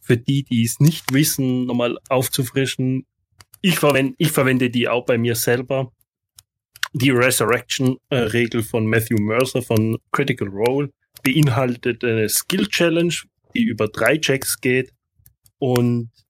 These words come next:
der tote Charakter, sofern er noch nie gestorben ha-, ist, hat einen D C von zehn, dass, dass die, ähm, dass die Resurrection funktioniert oder nicht. Und drei Charaktere können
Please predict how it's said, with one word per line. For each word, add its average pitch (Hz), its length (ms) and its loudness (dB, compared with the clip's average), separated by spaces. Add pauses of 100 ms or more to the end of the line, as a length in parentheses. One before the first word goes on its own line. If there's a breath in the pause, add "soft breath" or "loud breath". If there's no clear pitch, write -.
der 117 420 2 (260)
tote 185 280 0
Charakter, 151 600 0
sofern 117 360 0
er 104 80 0
noch 101 220 -8
nie 156 260 0
gestorben 123 600 -2
ha-, 127 240 -4
ist, - 280 0 (100)
hat 123 260 -2 (460)
einen 117 540 -2 (100)
D 139 100 0
C 135 300 0
von 104 320 -4
zehn, 156 560 0 (760)
dass, 117 280 2 (120)
dass 113 160 2
die, 113 300 0
ähm, 104 480 -2 (360)
dass 113 140 -2
die 123 80 2
Resurrection 110 840 0
funktioniert 117 600 0
oder 107 200 -6
nicht. 190 340 0 (1120)
Und 143 420 0 (1040)
drei 165 260 2
Charaktere 151 800 0
können 135 560 -2